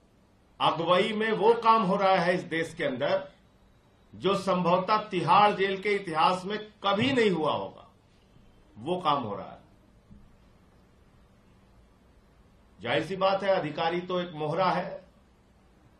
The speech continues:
उसको जो ऊपर से उनके आका आदेश देते हैं, तो वो काम वो करते हैं।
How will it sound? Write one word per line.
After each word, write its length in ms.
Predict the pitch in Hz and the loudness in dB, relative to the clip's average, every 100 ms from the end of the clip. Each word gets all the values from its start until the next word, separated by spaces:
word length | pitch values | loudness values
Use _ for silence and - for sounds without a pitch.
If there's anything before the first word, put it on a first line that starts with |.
| _ - _ _ _ _ _ _ _ _ - | _ -20 _ _ _ _ _ _ _ _ -10
उसको 340 | 151 147 180 160 | -8 -4 -4 0
जो 220 | 175 180 | 2 2
ऊपर 340 | 165 - 170 | 2 0 0
से 140 | - 170 | -2 -6
उनके 280 | 160 175 | -6 -2
आका 640 | 170 160 160 180 156 - - | 0 0 0 2 2 -2 -6
आदेश 380 | 127 143 165 165 | -2 0 0 -4
देते 380 | 127 156 160 202 | -4 -6 -2 0
हैं, 440 | 175 135 - - _ _ _ _ _ _ _ _ _ _ _ _ - _ _ _ _ | 0 -2 -6 -18 _ _ _ _ _ _ _ _ _ _ _ _ -20 _ _ _ _
तो 120 | 254 | 0
वो 200 | 233 190 | 2 0
काम 300 | - 131 117 | 0 -2 -2
वो 140 | 104 110 | -4 -8
करते 360 | 165 180 214 | -8 -6 -4
हैं। 300 | 190 185 - | -6 -8 -14